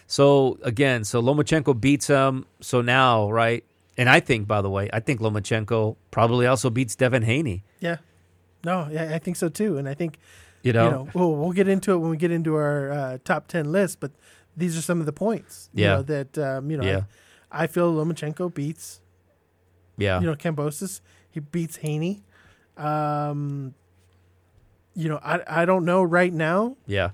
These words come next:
Speaker 2: if there's anybody in the one thirty-five vi-, division that can beat Loma. If, if Teofimo's out.
Speaker 1: Yeah.
Speaker 2: If Teofimo's
Speaker 1: Yeah.
Speaker 2: out, I don't know who else beats Loma.
Speaker 1: He'd either be favored, it would be very competitive, that's
Speaker 2: Yeah.
Speaker 1: for sure.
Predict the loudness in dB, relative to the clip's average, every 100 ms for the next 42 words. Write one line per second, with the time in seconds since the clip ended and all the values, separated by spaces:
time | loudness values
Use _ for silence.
0 | -6 -4 -4 -4 -4 0 0 0 -2 -2
1 | -2 -2 -4 -8 -4 -4 -4 -6 -8 -6
2 | -4 -4 -4 -6 -8 -10 -10 -10 -10 -12
3 | -12 -20 _ _ _ _ _ _ -6 -4
4 | -2 -2 0 0 2 2 2 4 4 2
5 | -2 0 0 0 -4 _ -20 -8 -4 0
6 | 2 2 4 4 4 0 -4 -2 -2 0
7 | -2 -4 -8 -10 -14 -8 2 6 8 6
8 | 4 2 4 6 4 2 0 0 0 2
9 | 2 2 0 -2 -2 -2 -2 -2 -2 -4
10 | -10 -6 -6